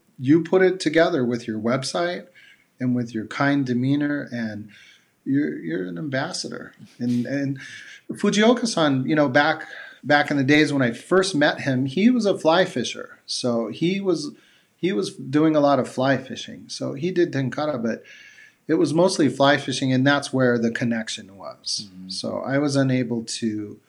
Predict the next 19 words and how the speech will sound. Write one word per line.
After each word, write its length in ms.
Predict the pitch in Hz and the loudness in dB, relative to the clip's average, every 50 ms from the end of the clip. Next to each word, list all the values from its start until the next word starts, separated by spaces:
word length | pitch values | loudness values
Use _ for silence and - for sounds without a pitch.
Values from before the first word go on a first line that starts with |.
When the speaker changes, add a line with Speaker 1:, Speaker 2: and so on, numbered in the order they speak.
| _ _ _ _ _ _ _ _ _ - | _ _ _ _ _ _ _ _ _ -12
Speaker 1:
see 380 | - - - 151 147 143 135 127 | -8 -4 0 2 4 4 4 2
through 240 | 135 - 127 123 | 2 2 2 2
his, 800 | 113 117 - 123 120 117 110 107 101 98 101 104 - - - - - - | 2 0 -2 0 0 0 0 -2 -4 -6 -6 -8 -10 -12 -14 -14 -10 -6
uh, 340 | 113 113 104 101 95 92 - - _ _ _ - - _ - | -4 -4 -4 -4 -6 -10 -12 -16 _ _ _ -20 -20 _ -2
writings 540 | - 139 139 135 135 131 127 120 120 113 - | 4 6 6 8 8 6 4 2 0 -2 -6
and 260 | 110 101 104 110 110 110 | -6 -6 -6 -4 -2 -2
references 640 | 120 120 117 - - 120 113 - - 104 - - - | -2 -2 -2 -4 -6 -6 -4 -4 -6 -8 -8 -10 -8
to 300 | - - - 127 117 101 | -8 -6 -4 -2 -4 -4
it. 200 | - - - _ _ - 113 | -6 -10 -14 _ _ -10 -8
I, 40 | |
I, 260 | 110 107 101 - 113 117 107 - - | -6 -6 -6 -8 -6 -6 -6 -6 -6
it 40 | 110 | -6
was 300 | 110 110 104 95 98 107 | -6 -6 -6 -8 -8 -8
a, 80 | 101 | -8
it 160 | 95 - - | -8 -8 -6
was 140 | 113 113 104 | -8 -6 -6
a 60 | 110 | -4
small 380 | 107 - - 143 143 143 139 127 | -4 -2 0 2 4 4 4 2
focus. 720 | - - 117 101 - - 71 - - - - - - - | 2 -2 -6 -6 -8 -10 -16 -16 -16 -14 -12 -12 -12 -14